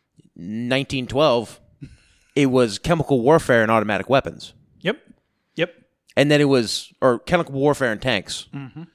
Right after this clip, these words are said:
Speaker 1: And now it's, then in World War Two, the Great Reset was automatic weapons and planes.
Speaker 2: Yeah.
Speaker 1: Okay.
Speaker 2: And U F Os if you're the Nazis. But those,
Speaker 1: And
Speaker 2: only
Speaker 1: U F Os
Speaker 2: for those that read
Speaker 1: if
Speaker 2: Joseph
Speaker 1: you're, if you're the
Speaker 2: Pickford.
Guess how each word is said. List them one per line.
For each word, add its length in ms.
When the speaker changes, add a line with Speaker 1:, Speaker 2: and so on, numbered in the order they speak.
Speaker 1:
And 100
now 200
it's, 260
then 180
in 120
World 180
War 120
Two, 280
the 120
Great 220
Reset 320
was 280
automatic 420
weapons 420
and 160
planes. 600
Speaker 2:
Yeah. 220
Speaker 1:
Okay. 180
Speaker 2:
And 140
U 120
F 120
Os 160
if 80
you're 80
the 80
Nazis. 400
But 120
those, 240
Speaker 1:
And 20
Speaker 2:
only 140
Speaker 1:
U 80
F 100
Os 160
Speaker 2:
for 60
those 100
that 100
read 140
Speaker 1:
if 140
Speaker 2:
Joseph 80
Speaker 1:
you're, 100
if 140
you're 100
the 60
Speaker 2:
Pickford. 380